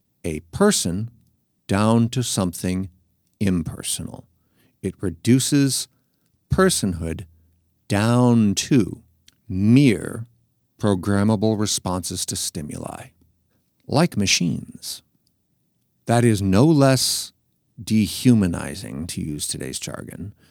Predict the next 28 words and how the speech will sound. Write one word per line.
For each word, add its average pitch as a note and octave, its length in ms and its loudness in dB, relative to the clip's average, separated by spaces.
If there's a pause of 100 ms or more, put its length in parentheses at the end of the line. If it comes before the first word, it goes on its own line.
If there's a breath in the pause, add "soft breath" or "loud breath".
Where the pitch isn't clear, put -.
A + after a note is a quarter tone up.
(180 soft breath)
that G#2 120 0
is G2 140 -2
no G#2+ 180 4
less D#3+ 320 4
dehumanizing G2+ 1040 2
and E2 280 -8
alienating F#2+ 840 -6 (600)
than D#3+ 180 2
any E3 240 6
other F3+ 240 4
form - 480 -8
of - 300 -16 (260)
reductionism - 1040 -10 (380)
about - 340 -12
persons. - 640 -14 (1000)
But A#2 120 -10
this A2+ 180 -2
thought, C#3 300 2 (340)
as - 100 -14
best G#2+ 240 -6
I F#2 80 -4
can E2 140 -8
tell, - 400 -6 (300)
seems A2 360 -6
never A2+ 460 -2 (140)
even F#2+ 340 -2
to F#2 140 -6
have E2 300 -8